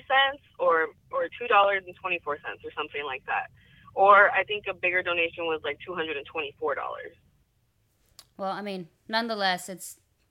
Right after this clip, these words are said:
Speaker 2: regardless of how much the tickets were, it's amazing that all of the proceeds are going to the future of basketball for these young kids.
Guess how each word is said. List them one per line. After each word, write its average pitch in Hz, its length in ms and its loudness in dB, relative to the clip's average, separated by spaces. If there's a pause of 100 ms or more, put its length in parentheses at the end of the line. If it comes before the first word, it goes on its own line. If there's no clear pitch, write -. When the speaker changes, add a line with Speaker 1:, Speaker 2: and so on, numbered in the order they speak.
(320)
Speaker 2:
regardless 220 440 -2
of 202 100 -6
how 196 140 -6
much 180 360 -8 (320)
the 190 100 -2
tickets 185 420 -10
were, 170 160 -2
it's 160 160 -6
amazing 175 520 -6
that 156 320 -4 (140)
all 180 340 -2
of 175 80 -8
the 170 100 -10
proceeds 160 640 -12
are 170 140 -8
going 156 520 -8 (340)
to 165 460 -6
the 165 120 -8
future 170 680 -8
of 151 420 -10 (400)
basketball 160 560 -6
for 151 340 -14
these 156 240 -12
young 151 160 -14
kids. - 460 -18